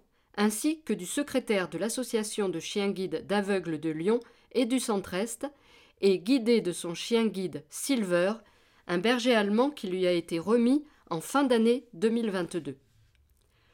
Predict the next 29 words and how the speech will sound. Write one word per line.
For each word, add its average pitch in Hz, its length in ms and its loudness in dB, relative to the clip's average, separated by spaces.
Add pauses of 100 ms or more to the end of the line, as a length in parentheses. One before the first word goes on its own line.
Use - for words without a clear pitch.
Ce - 140 -4
dernier 214 360 4
a 226 140 6
eu 202 100 4
la 180 160 2
joie 247 240 2
de 226 80 0
retrouver 202 460 0
sa 226 140 -4
famille 190 320 -2
d'accueil, 208 540 -2 (280)
celle 202 320 0
du 170 120 -4
président 170 460 -4
de 165 100 -2
l'association, 185 680 -6 (560)
mais 214 120 2
il 233 160 2
a 233 80 6
également 262 640 4
donné 240 320 2
le 226 100 2
sourire 226 540 -2
à 180 140 -2
une 185 160 0
autre 220 300 2
famille. 156 460 -6 (800)
En 190 140 0
effet, 254 360 2